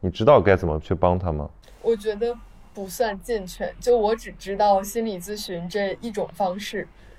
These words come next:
Speaker 1: 嗯。
Speaker 2: 然后我当时甚至都不知道，就是这是可以通过开药去解决的。
Speaker 1: 那你，你对这个心理咨询的这种认知又是怎么，怎么来的呢？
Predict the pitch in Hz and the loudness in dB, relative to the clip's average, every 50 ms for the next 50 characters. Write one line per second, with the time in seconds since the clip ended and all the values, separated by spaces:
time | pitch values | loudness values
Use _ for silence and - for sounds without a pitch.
0 | - - - - - - 110 110 104 92 85 85 - 214 208 190 175 214 220 247 | -20 -20 -20 -14 -4 0 2 2 2 2 2 2 2 2 2 2 2 2 0 0
1 | 269 - 220 220 - 294 269 240 226 214 220 220 196 196 190 190 185 175 214 208 | -2 -6 -8 -4 -2 -2 -2 -2 -2 -2 -4 -2 -2 0 -2 -2 -2 -4 -8 -8
2 | 202 202 196 202 202 190 180 170 175 - _ _ _ _ - 208 208 208 - 208 | -6 -2 2 4 4 4 4 2 -2 -6 _ _ _ _ -10 -8 -8 -6 -6 -4
3 | 196 185 170 170 - 226 226 208 208 208 202 208 208 190 185 175 175 214 196 196 | -4 -4 -4 -4 -2 -2 0 0 -2 -4 -4 -4 -4 -4 -4 -6 -6 -6 -8 -4
4 | 196 208 196 185 185 185 - 240 208 202 214 220 202 202 196 202 202 185 170 - | 0 2 4 4 2 0 -4 -4 0 2 4 4 4 4 2 -2 -6 -8 -8 -10
5 | - - - - - - - - - - - - - - _ - - - 139 151 | -8 -8 -8 -8 -8 -12 -14 -14 -8 -8 -8 -8 -8 -12 _ -20 2 6 8 8
6 | 131 113 113 120 123 113 95 151 160 143 110 - 139 131 123 110 - - 147 135 | 10 8 8 8 6 8 10 10 10 10 8 8 8 8 8 6 6 4 4 6
7 | 113 101 120 143 - - 92 87 90 110 139 135 135 117 92 95 95 90 85 82 | 6 6 4 2 2 2 2 4 6 6 6 6 6 4 4 4 4 4 2 0
8 | 82 82 - - - - - - - - - 110 120 120 107 92 95 98 104 104 | -2 -4 -8 -12 -14 -16 -20 -20 -20 -2 4 6 6 6 6 6 6 6 6 6
9 | 98 98 95 82 92 82 80 82 82 85 - - 82 82 82 82 82 - 82 80 | 6 4 2 2 2 2 2 0 0 -2 -4 -4 -2 0 0 -2 0 2 0 0
10 | 73 76 78 87 82 76 73 | 0 0 -2 -2 -2 -4 -6